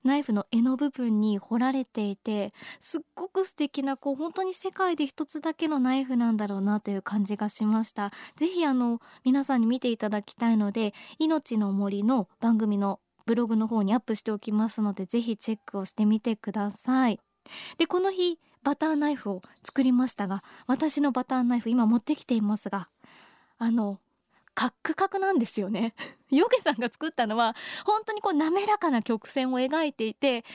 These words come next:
もうバターも取りやすそう、手に馴染みやすそうという感じだったんですが、なんかね、私のね、カックカク、すごく攻撃的な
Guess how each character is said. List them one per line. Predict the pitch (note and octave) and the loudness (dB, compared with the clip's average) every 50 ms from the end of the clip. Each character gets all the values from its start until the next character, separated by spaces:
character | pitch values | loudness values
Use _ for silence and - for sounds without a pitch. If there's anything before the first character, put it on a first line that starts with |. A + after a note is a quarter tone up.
| - - - - - | -14 -12 -12 -8 -2
も | E4 F4+ F4 | 0 0 2
う | |
バ | F4 F4 F4+ | 2 2 0
タ | - - G4 | 4 4 2
ー | F#4+ F#4 | 4 4
も | F4+ E4+ - | 2 0 2
取 | - E4 D#4+ D4+ | 2 2 2 2
り | D#4 | 4
や | E4 E4 | 2 2
す | - - | 2 0
そ | - F4+ E4 | 0 0 0
う、 | - | 2
手 | - F4+ F#4 | 0 0 0
に | E4+ E4 C#4+ | 2 2 2
馴 | C#4 C#4+ C4+ - D4 | 2 2 2 2 0
染 | D4 | 2
み | D4+ D4 | 2 2
や | C#4+ C#4 | 0 0
す | - | 0
そ | - D#4 D4 | 0 2 0
う | C4+ | 2
と | - A#3+ | 2 0
い | A#3 | -2
う | |
感 | - - C4 B3+ | 0 0 0 0
じ | A#3 - C4+ | 0 0 0
だ | C#4+ C#4+ | -2 -2
っ | |
た | - - B3+ A3+ | -2 -2 -2 -2
ん | G#3 | -2
で | G#3+ G#3 | -2 -4
す | - A3 | -4 -2
が、 | A#3 A3+ A3+ - - - - - | -2 -2 -4 -4 -10 -18 -16 -8
な | - G4 | -6 -6
ん | G#4+ G4+ | -4 -2
か | - E4+ | 0 0
ね、 | D4+ C#4+ C4 | 2 2 0
私 | A#3+ G#3+ - D#4 D4+ - F4 | 0 0 -2 -4 -2 -2 -4
の | F4+ E4+ | -4 -2
ね、 | D4 C4+ B3+ A3+ G3 - _ - - - - - _ _ - | 0 0 0 0 -2 -4 _ -16 -20 -20 -20 -20 _ _ -2
カ | - A#3 A#3+ | -2 -2 -2
ッ | - _ - | -4 _ -10
ク | - - - | -10 -2 0
カ | G4 F4+ | -2 -2
ク、 | - - D#4 D#4+ - - | 2 2 0 0 0 0
す | - C#4 | -2 -2
ご | C4 F4 | 0 0
く | G#4 - F#4 - | 0 -2 -2 0
攻 | - D4+ E4 F#4 F4+ | 2 2 4 4 4
撃 | G4 G4+ - | 2 0 2
的 | - G#4+ - F4+ F4+ | 0 0 2 2 0
な | C#4+ - E4+ E4+ | 2 2 0 -2